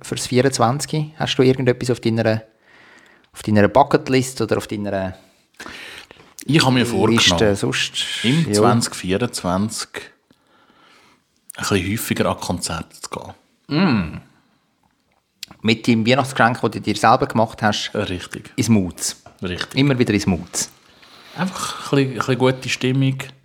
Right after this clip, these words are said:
Speaker 2: gute Musik, ein bisschen auf andere Gedanken kommen. Das Leben nicht so ernst nehmen.
Speaker 1: Äh, du, du hast ja kurz vor Weihnachten, hast du ja da, ähm, die, äh,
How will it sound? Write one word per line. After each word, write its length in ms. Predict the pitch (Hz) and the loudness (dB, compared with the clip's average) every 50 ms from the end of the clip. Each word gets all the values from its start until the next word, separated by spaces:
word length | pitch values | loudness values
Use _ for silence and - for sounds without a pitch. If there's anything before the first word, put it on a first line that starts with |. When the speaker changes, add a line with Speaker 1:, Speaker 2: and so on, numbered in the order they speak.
| _ _ - - - - _ _ - | _ _ -20 -20 -20 -20 _ _ -8
Speaker 2:
gute 340 | - 117 117 117 - 117 113 | -4 -4 -4 -2 -2 0 2
Musik, 440 | 110 113 113 110 - 113 110 - | 2 2 0 0 -2 -6 -8 -8
ein 40 | - | -12
bisschen 160 | - - 107 104 | -10 -8 -6 -2
auf 80 | 104 110 104 | 0 0 0
andere 200 | 104 107 107 107 | 0 0 -2 -2
Gedanken 500 | 110 107 98 95 104 113 - - - 101 | 0 0 0 0 0 -2 -4 -6 -8 -6
kommen. 360 | - 110 98 98 101 104 - - _ _ _ _ _ _ _ _ _ _ _ _ _ _ _ _ _ _ _ _ _ _ | -2 -2 -2 0 -2 -4 -10 -14 _ _ _ _ _ _ _ _ _ _ _ _ _ _ _ _ _ _ _ _ _ _
Das 140 | - - - | -14 -8 -4
Leben 220 | - 98 101 113 104 | -2 0 0 2 0
nicht 180 | 104 98 101 95 | 0 0 -2 -4
so 120 | - 92 | -6 -6
ernst 400 | 78 78 85 98 98 - - - | -4 -4 -6 -6 -6 -8 -8 -8
nehmen. 240 | - 82 87 90 92 - _ _ _ _ _ _ _ _ _ _ - - - | -10 -10 -10 -10 -12 -14 _ _ _ _ _ _ _ _ _ _ -20 -8 -6
Speaker 1:
Äh, 60 | - | -2
du, 100 | - - | -2 -2
du 180 | - - 107 95 | 0 2 4 4
hast 180 | 107 147 - - | 6 6 6 4
ja 100 | 196 175 | 4 4
kurz 260 | - 165 170 165 - | 4 4 2 2 2
vor 220 | - - 160 151 165 | 4 6 6 6 6
Weihnachten, 500 | 190 214 202 190 147 - - - 117 117 | 4 4 4 2 0 -2 -2 -2 -2 0
hast 160 | 110 - - | 0 0 2
du 60 | 110 | 0
ja 60 | 104 | 0
da, 320 | 101 110 107 104 104 104 - | 2 2 0 2 2 0 0
ähm, 420 | - 104 98 95 98 95 95 98 95 98 - - - - - - _ _ _ _ _ _ _ _ _ _ _ _ _ _ _ - - 113 - _ _ _ _ _ _ - | 0 0 2 2 2 2 0 0 -2 -6 -12 -18 -20 -20 -20 -20 _ _ _ _ _ _ _ _ _ _ _ _ _ _ _ -10 -10 -10 -10 _ _ _ _ _ _ 2
die, 180 | 131 120 117 110 | 6 6 8 8
äh, 520 | 107 107 107 107 104 - - 65 64 67 | 8 8 8 6 4 2 -2 -8 -12 -16